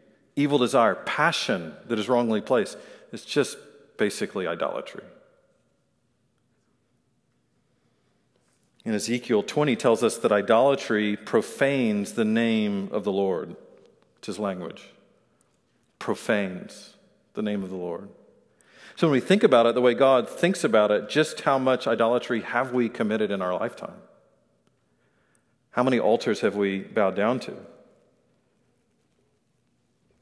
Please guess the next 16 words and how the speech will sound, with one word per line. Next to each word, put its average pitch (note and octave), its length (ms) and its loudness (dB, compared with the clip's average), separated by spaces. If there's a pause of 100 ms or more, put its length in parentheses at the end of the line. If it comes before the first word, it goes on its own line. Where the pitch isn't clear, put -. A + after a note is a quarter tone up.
(1040)
In D#3+ 60 2
other G#3+ 100 6
words, C3+ 160 0
why C#3+ 300 0
would G3+ 160 4
the C#3+ 80 4
Lord C3 220 2
not B2+ 240 2
wipe B2+ 440 2
us B2 280 0
the A#2+ 160 -2
way A2+ 200 4
one A2 240 0
wipes G#2 300 -2
a G#2 40 -10
dish? F#2+ 360 -12